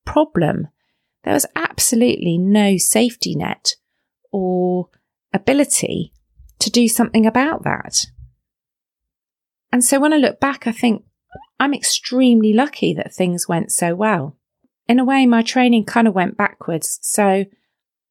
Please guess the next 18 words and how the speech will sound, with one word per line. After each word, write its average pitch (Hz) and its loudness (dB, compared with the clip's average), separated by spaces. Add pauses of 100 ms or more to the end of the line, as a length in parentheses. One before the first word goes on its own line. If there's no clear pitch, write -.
(380)
I 214 2
did 233 -2 (220)
solo 240 2
lists 208 0 (140)
in 196 0
peripheral 196 -4
hospitals 170 -4 (220)
and 190 -2
double 196 0
lists, 180 -2 (400)
uh, 185 0
in 208 2
my 208 2
first 262 0
year 175 0
as 165 -6
a 180 -8
registrar. 165 -6